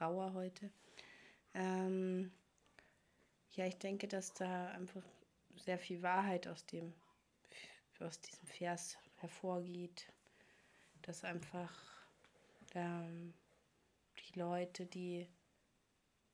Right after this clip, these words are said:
zu viel sich in diese weltlichen Problematiken eintauchen, aber den Kontakt zu Gott verlieren, da auch daran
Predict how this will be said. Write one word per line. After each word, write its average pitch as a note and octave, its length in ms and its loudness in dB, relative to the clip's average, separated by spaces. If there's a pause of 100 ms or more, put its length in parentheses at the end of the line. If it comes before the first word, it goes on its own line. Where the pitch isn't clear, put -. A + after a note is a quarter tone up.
(300)
zu - 120 -12
viel G3 340 0
sich G3 220 0
in F3+ 80 0
diese F3 280 -4
weltlichen F3+ 640 2
Problematiken F3 1040 -4
eintauchen, G3 1080 -2 (1080)
aber E3+ 240 0
den F3 200 -2
Kontakt F3+ 600 -4
zu - 100 -10
Gott F3+ 280 0
verlieren, F#3 560 0
da F3 160 -2
auch E3 160 -6
daran E3+ 500 -8